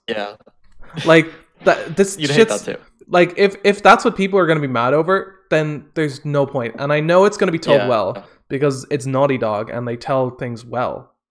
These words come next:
Speaker 2: Like, you know, there's nothing
Speaker 1: Yeah,
Speaker 2: wrong
Speaker 1: like, they haven't missed ever.
Speaker 2: No. Hey, uh, by the way, I
Speaker 1: Like, I don't
Speaker 2: actually, <laughs>
Speaker 1: know.
Speaker 2: I was recording desktop audio, so I'm gonna mute that
Speaker 1: Oh,
Speaker 2: now.
Speaker 1: shit.
Speaker 2: <laughs> I'm gonna keep going, though. That's fine. I'll, I'll just,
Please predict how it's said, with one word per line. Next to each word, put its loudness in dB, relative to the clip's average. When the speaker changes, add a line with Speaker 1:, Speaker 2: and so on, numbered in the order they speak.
Speaker 2:
Like, -8
you -10
know, -2
there's -4
nothing -2
Speaker 1:
Yeah, -2
Speaker 2:
wrong 0
Speaker 1:
like, -2
they -4
haven't -6
missed -10
ever. -10
Speaker 2:
No. -8
Hey, 2
uh, -2
by 4
the 6
way, 4
I 0
Speaker 1:
Like, -8
I 0
don't -6
Speaker 2:
actually, 0
<laughs> -
Speaker 1:
know. 2
Speaker 2:
I 4
was 2
recording 0
desktop -4
audio, -6
so -12
I'm -14
gonna -10
mute -14
that -8
Speaker 1:
Oh, -2
Speaker 2:
now. -4
Speaker 1:
shit. -2
Speaker 2:
<laughs> -8
I'm -10
gonna 0
keep -6
going, -6
though. -4
That's -8
fine. -12
I'll, -4
I'll -6
just, -16